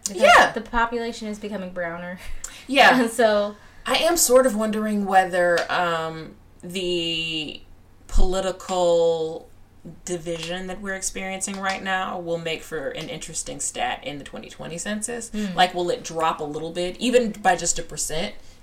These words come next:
Speaker 2: Because people are so, like, I feel like you could go, you could have gone to, you could have been a black woman going to your white boyfriend's family's house in two thousand nine, and that would have been a s-,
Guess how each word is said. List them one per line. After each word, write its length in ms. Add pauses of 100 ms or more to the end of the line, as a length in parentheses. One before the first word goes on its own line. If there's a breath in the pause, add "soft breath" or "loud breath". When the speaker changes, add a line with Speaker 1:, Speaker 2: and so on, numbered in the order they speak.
Speaker 2:
Because 220
people 460
are 120
so, 600 (280 loud breath)
like, 160
I 100
feel 120
like 180
you 80
could 180
go, 180
you 140
could 140
have 140
gone 420
to, 560 (400)
you 120
could 140
have 80
been 120
a 60
black 340
woman 320
going 220
to 100
your 140
white 300
boyfriend's 460
family's 360
house 500 (540 soft breath)
in 280
two 200
thousand 360
nine, 400
and 160
that 140
would 100
have 120
been 120
a 40
s-, 340